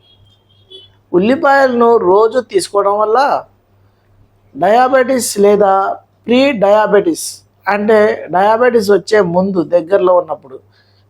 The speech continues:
తగ్గించుకోవచ్చు. ఉల్లిపాయల్లో ఉండే యాంటీ ఆక్సిడెంట్లు ఆరోగ్యానికి చాలా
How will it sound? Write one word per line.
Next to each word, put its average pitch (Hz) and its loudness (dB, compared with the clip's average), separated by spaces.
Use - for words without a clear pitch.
తగ్గించుకోవచ్చు. 185 -2
ఉల్లిపాయల్లో 277 0
ఉండే 208 2
యాంటీ 226 0
ఆక్సిడెంట్లు 202 0
ఆరోగ్యానికి 220 0
చాలా 196 4